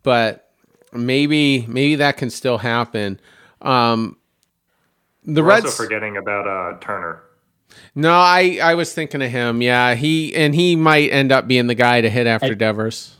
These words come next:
Speaker 3: I did forget about Turner. It's Justin Turner. Justin Turner will hit cleanup for this team.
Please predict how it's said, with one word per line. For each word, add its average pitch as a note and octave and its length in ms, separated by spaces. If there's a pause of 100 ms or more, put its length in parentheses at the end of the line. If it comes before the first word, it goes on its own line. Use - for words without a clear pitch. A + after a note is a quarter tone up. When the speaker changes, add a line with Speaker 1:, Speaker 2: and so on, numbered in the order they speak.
(220)
Speaker 3:
I D#3 140
did C3+ 280
forget A#2 300
about G#2 220
Turner. F#2 240
It's B2+ 240
Justin G#2+ 400
Turner. F2+ 320
Justin A#2+ 400
Turner G#2+ 280
will G2 140
hit G2 200
cleanup F#2 360
for F#2 100
this F2 180
team. - 240